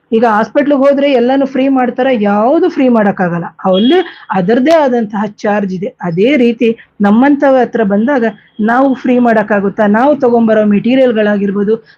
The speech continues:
ನಮ್ಮದೇ ಆದಂತಹ ರೀತಿಗಳಿರುತ್ತೆ. ಹಾಗೇನೇನೆ ವೈದ್ಯಕೀಯ ಕ್ಷೇತ್ರಗಳಲ್ಲಿ ಯಾವುದೇ ರೀತಿಯ, ಆ, ನೀವು ನೋಡಿರ್ತೀರ, ಅದೇ ರೀತಿ ಪ್ರತಿಯೊಂದು ಗಿಡಮೂಲಿಕೆಗಳು ಅಂತ ಇದ್ದಾಗ ಅದಕ್ಕೆ ಆದಂತಹ ಚಾರ್ಜ್ಗಳು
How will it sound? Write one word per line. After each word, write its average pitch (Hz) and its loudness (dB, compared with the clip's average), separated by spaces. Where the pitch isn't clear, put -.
ನಮ್ಮದೇ 285 2
ಆದಂತಹ 226 0
ರೀತಿಗಳಿರುತ್ತೆ. 208 -2
ಹಾಗೇನೇನೆ 226 -2
ವೈದ್ಯಕೀಯ 240 0
ಕ್ಷೇತ್ರಗಳಲ್ಲಿ 254 0
ಯಾವುದೇ 226 0
ರೀತಿಯ, 240 -2
ಆ, 220 -4
ನೀವು 220 0
ನೋಡಿರ್ತೀರ, 214 0
ಅದೇ 196 2
ರೀತಿ 240 0
ಪ್ರತಿಯೊಂದು 240 0
ಗಿಡಮೂಲಿಕೆಗಳು 220 2
ಅಂತ 202 -2
ಇದ್ದಾಗ 214 0
ಅದಕ್ಕೆ 190 -4
ಆದಂತಹ 208 0
ಚಾರ್ಜ್ಗಳು 208 -2